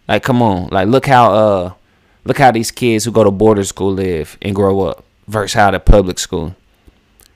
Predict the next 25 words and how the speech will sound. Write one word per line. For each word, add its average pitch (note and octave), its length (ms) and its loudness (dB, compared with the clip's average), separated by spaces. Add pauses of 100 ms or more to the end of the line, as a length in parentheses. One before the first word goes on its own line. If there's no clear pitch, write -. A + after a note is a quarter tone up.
(120)
One B2 300 4
mimics A2 360 0
jail, G#2+ 380 4
the F#2+ 120 -2
other G#2+ 220 0
mimics, G2+ 420 -6
uh, F2 280 -6
free G#2+ 380 -4
life, G#2+ 380 -2
and F#2+ 80 -6
how, G2+ 300 -2
you B2 140 -2
know C3 80 2
what B2+ 80 2
I'm A#2+ 120 -2
saying? B2+ 340 -2
Like, E2 200 -8
bruh, G2+ 280 -4 (420)
it's, - 260 -4
it's, G#2+ 220 -6
it's A2 180 -8
deep. F#2+ 360 -8 (1300)
It's A#2 140 -8
deep, C#3+ 260 -8
bro. A#2+ 260 -10